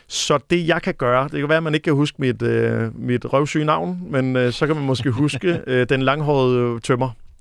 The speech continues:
Speaker 2: Ja.
Speaker 1: Så, så, så det var lidt sådan der, jeg prøvede at lave skiftet med, at hvis jeg nu kan bruge det her som, øh, en slags reklame for det, jeg laver, og, øh, og, øh, og ligesom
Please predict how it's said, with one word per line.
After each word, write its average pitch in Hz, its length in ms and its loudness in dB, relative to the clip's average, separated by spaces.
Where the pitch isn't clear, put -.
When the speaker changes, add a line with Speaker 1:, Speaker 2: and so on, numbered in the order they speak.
Speaker 2:
Ja. 117 120 -2
Speaker 1:
Så, 143 360 0
så, 139 280 2
så - 140 0
det 143 160 2
var 165 80 2
lidt 190 160 0
sådan 202 160 0
der, 190 120 2
jeg 180 100 2
prøvede 175 180 4
at 165 40 2
lave 156 140 2
skiftet 175 400 -2
med, 135 320 4
at - 340 -4
hvis 117 140 -6
jeg 151 80 2
nu 170 220 0
kan 117 140 -2
bruge 151 240 4
det 151 80 2
her 139 120 4
som, 117 400 0
øh, 117 360 4
en 120 80 -2
slags - 500 -4
reklame 131 560 -2
for 110 340 -6
det, 127 120 0
jeg 147 120 2
laver, 170 280 2
og, 120 460 2
øh, 107 240 -2
og, 110 320 0
øh, - 200 -6
og 127 80 -2
ligesom 123 400 0